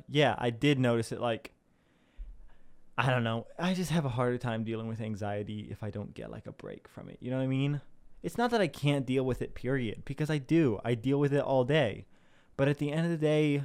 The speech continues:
you know, or in the a-, late, later afternoons, it's nice to, uh, it's nice to be able to make your brain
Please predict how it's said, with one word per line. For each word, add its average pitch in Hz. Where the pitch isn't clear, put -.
you 139
know, 135
or 139
in 139
the 147
a-, 139
late, 135
later 139
afternoons, 120
it's 139
nice 139
to, 139
uh, 131
it's -
nice 151
to 151
be 147
able 113
to 113
make 123
your 127
brain 113